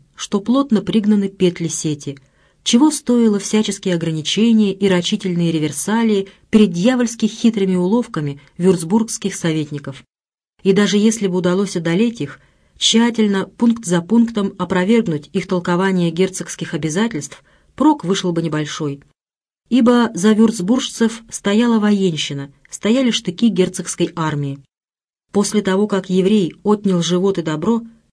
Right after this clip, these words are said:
явился католик пожрать душу. Католичество означало отказ от собственной воли,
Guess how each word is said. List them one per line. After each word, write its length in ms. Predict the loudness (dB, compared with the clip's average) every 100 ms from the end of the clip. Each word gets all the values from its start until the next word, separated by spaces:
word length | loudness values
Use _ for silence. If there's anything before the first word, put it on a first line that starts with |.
| -4
явился 440 | 2 4 2 -2
католик 560 | -6 -4 0 2 2 -4 -6
пожрать 460 | -2 0 0 -2 -2
душу. 440 | -4 -4 -8 -12 _ _ _ _ _ _ _ -6
Католичество 640 | -2 2 2 2 0 2 2
означало 520 | 2 0 2 2 0
отказ 400 | -2 -2 -2 -2
от 140 | -4
собственной 560 | -2 -4 -4 -2 -2 0
воли, 420 | -2 -2 -4